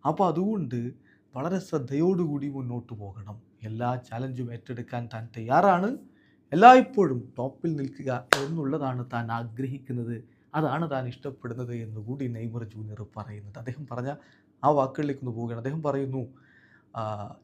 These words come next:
"എല്ലായ്പ്പോഴും ടോപ്പിൽ നിൽക്കാനാണ് ഞാൻ ആഗ്രഹിക്കുന്നത്, എല്ലാ ചലഞ്ചുകളും, മുന്നിലുള്ള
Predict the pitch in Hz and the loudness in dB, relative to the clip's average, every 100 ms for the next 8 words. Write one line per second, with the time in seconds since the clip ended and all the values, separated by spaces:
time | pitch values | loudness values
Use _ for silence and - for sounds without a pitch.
0 | - 190 233 262 262 240 208 120 - _ | -4 4 8 8 6 2 2 0 -8 _
1 | _ _ - 170 175 202 175 147 - 165 | _ _ -6 -4 0 2 2 0 2 2
2 | 156 127 117 113 104 104 113 107 104 - | 2 -2 -4 -6 -8 -10 -10 -10 -12 -18
3 | - - _ _ _ _ - 113 117 139 | -20 -20 _ _ _ _ -8 -4 0 2
4 | 151 - 131 143 131 123 117 113 123 143 | 0 -4 -4 -4 -2 -4 -4 -6 -8 -6
5 | 139 | -2